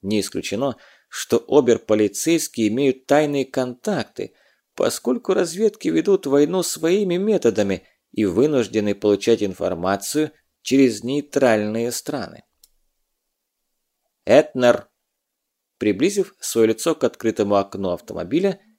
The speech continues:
негромко окликнул Гиммлер. «Подойдите! Не теряйте драгоценного времени!» Дождавшись, пока подчинённые приблизятся, назидательно сказал он. «Дни проходят быстро!»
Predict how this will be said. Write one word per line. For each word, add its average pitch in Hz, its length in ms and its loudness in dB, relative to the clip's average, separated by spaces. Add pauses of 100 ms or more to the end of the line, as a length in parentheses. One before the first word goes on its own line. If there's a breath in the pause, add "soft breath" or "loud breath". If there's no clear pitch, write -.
(140)
негромко 120 600 0
окликнул 110 680 -6
Гиммлер. 92 440 -8 (640)
«Подойдите! 110 880 2 (600)
Не 101 260 -6
теряйте 135 580 -4
драгоценного 131 1080 2
времени!» 120 680 0 (680)
Дождавшись, 104 720 0
пока 104 260 -4
подчинённые 98 680 -4
приблизятся, 131 720 -2 (240 soft breath)
назидательно 104 840 -2
сказал 104 400 -2
он. 90 240 -4 (580)
«Дни 92 500 -2
проходят 131 880 -2
быстро!» 90 680 -4